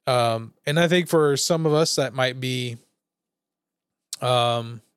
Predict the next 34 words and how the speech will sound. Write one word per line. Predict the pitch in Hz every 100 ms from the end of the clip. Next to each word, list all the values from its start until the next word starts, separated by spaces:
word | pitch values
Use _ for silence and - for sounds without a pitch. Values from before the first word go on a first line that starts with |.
| -
if | 123
any | 123 120
listeners | 127 - 143 131
out | 135 127
there | 135
are | 139
a |
little | 143 151
more | 151 151
self-destructive | 139 - 143 - 175 - 151 139 165 156
in | 160
their | 165
personality, | - 160 - 160 175 202 277 _ _ _ _ _ _ _ -
uh, | 135 143 143
taking | - 180 151 170
<laughs> |
some | - 208 175
inventory | 226 254 165 156 127 123 117
of | 123 120 117 - - _
how | - 135
self-destructive | - 143 135 143 - 190 - 151
I | 127 110
am. | 104 104 - - _ _ _ _ -
Uh, | 127 120 120 120 - - _ 143
do | 131
I | 120
often | 127 - 120 - 139
blow | 127 120 127
things | 120 165 165 160
up | 220 151 -
for | - - 127
no | 123 120
fucking | - 120 123
reason? | 113 113 104 104